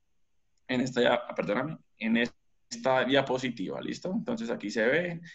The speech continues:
largo, alto y ancho, ¿listo? Doble imagen, sagital y axial, se toman las medidas. Bueno, ahí están las medidas y se van a hacer las medidas. Eh, entonces,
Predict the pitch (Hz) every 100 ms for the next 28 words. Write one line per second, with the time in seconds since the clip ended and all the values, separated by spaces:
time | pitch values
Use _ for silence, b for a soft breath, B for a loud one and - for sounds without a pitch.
0 | B B B _ _ _ _ _ - -
1 | - 135 143 147 143 143 139 139 156 160
2 | - 160 156 117 110 98 85 92 110 139
3 | 151 135 147 147 147 151 165 165 175 175
4 | - - 120 117 113 120 135 143 139 -
5 | 151 175 175 - 120 117 127 117 107 82
6 | - - - - 175 - 107 117 - 113
7 | 113 104 113 160 104 101 104 98 80 -
8 | - - - - - - _ _ _ _
9 | _ _ _ - - _ - 143 143 143
10 | 147 147 147 139 - _ - _ _ -
11 | 165 180 190 226 220 -